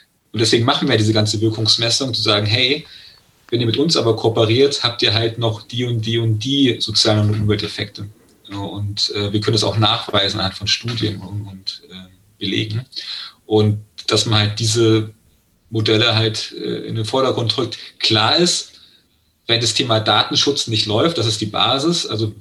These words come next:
falls mal eines Tages, und ich hoffe, es wird nicht <laughs> sein, ähm, einen Datenschutz-, Datenschutzskandal hätten oder irgendwas, dann, dann wäre der Rest hinüber, ne? Das Geschäftsmodell basiert auf D S G V O-konforme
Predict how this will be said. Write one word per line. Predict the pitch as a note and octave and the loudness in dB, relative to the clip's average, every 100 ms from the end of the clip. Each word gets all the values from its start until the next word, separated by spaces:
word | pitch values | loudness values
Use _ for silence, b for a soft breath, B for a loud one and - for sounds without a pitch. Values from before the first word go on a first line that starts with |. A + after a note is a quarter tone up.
| - | -8
falls | A#2+ A#2 - | -2 -2 0
mal | G#2+ G2 | -2 -2
eines | A2+ C3 D3+ | -2 -2 0
Tages, | - B2+ C3 C#3 - | 0 0 2 0 -2
und | G#2+ | -6
ich | G2 - | -8 -8
hoffe, | G#2+ A2+ | -8 -8
es | - | -8
wird | - G#2+ | -8 -6
nicht | G#2+ | -2
<laughs> | |
sein, | A2+ - E3 - - B B B B B | 0 0 -2 -6 -10 B B B B B
ähm, | A2+ A2 G#2+ G#2 - | 0 2 2 0 -6
einen | B2+ A2 | -4 0
Datenschutz-, | G#2 A2 D3+ C#3+ D3 - - | 2 2 2 0 0 -4 -2
Datenschutzskandal | A2+ A#2 - - D3 - - - - - A#2+ A2+ A2 G#2+ | 2 2 2 0 2 0 -2 -10 -8 -2 -2 2 2 2
hätten | B2+ - E3+ D3+ D3+ | 0 -2 -4 -4 -4
oder | A#2 G#2+ | 0 0
irgendwas, | G#2+ C3 B2+ A#2 A2+ - - | 0 -2 -2 -2 -2 -4 -6
dann, | G#2+ G#2 G#2+ | -4 -4 -2
dann | G#2 | -2
wäre | A2 F#2 | -2 -2
der | - G#2 | -2 0
Rest | A#2 - - - | 0 -2 -6 -8
hinüber, | G#2+ A#2 D3+ G#2+ F#2+ | -2 2 2 2 0
ne? | |
Das | A#2 A2 | -2 0
Geschäftsmodell | G#2+ - C3 - A#2 B2 C3+ - B | 2 2 0 0 2 4 2 0 B
basiert | - G#2 A2+ C3+ - - B B B - | -2 0 4 4 2 -4 B B B 0
auf | A2+ A2 | 2 2
D | A2 A#2 | 2 0
S | - | 2
G | A#2+ | 0
V | A2 A2+ | 2 0
O-konforme | B2 A#2+ A#2 A2 A2+ A2 G#2+ G#2+ | 0 0 -4 0 0 2 2 0